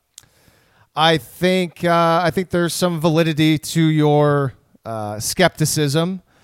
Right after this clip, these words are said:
My rebuttal to it, based on what I've read and kind of, uh, kind of what I've learned more about Porter Mo-,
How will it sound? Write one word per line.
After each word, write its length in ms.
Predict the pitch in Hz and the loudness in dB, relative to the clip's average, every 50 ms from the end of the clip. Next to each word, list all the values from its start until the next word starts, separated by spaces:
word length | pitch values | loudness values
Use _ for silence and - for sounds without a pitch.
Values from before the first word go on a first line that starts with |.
| _ _ _ _ _ _ _ _ _ | _ _ _ _ _ _ _ _ _
My 200 | - 139 160 175 | -4 0 2 4
rebuttal 560 | 185 180 165 170 156 135 151 160 170 180 175 160 | 4 4 2 2 0 2 2 2 2 2 0 0
to 300 | - - 147 143 139 147 | -4 -6 -4 -2 -2 -2
it, 160 | 151 156 - | -4 -4 -6
based 280 | 147 147 151 139 - | -6 -6 -6 -6 -8
on 120 | 156 143 135 | -8 -8 -6
what 120 | 143 143 | -4 -4
I've 200 | 143 135 131 104 | -2 -4 -4 -4
read 500 | 117 127 139 143 143 143 143 143 143 139 | -4 -2 0 0 2 2 0 0 0 -2
and 160 | 131 127 120 | -2 -6 -8
kind 200 | - 143 139 135 | -8 -6 -6 -4
of, 220 | 135 127 113 95 - _ _ _ _ _ _ _ _ _ _ _ _ _ _ _ _ - | -4 -6 -8 -12 -18 _ _ _ _ _ _ _ _ _ _ _ _ _ _ _ _ -20
uh, 260 | 120 - - 90 98 - _ _ _ - _ _ _ _ _ _ _ _ _ _ _ _ _ - | -20 -20 -20 -20 -20 -20 _ _ _ -20 _ _ _ _ _ _ _ _ _ _ _ _ _ -10
kind 140 | - - 160 | -4 -2 0
of 40 | 151 | 2
what 80 | 151 151 | 2 2
I've 140 | 147 135 117 | 2 0 0
learned 360 | 127 135 147 147 147 147 139 | 0 0 2 2 0 0 -2
more 180 | 131 131 135 139 | 0 0 2 2
about 240 | 135 135 131 131 - | 2 0 -2 -2 -4
Porter 280 | - 156 151 143 135 | -6 -4 -4 -4 -4
Mo-, 240 | 123 127 139 143 - | -4 -4 -6 -6 -6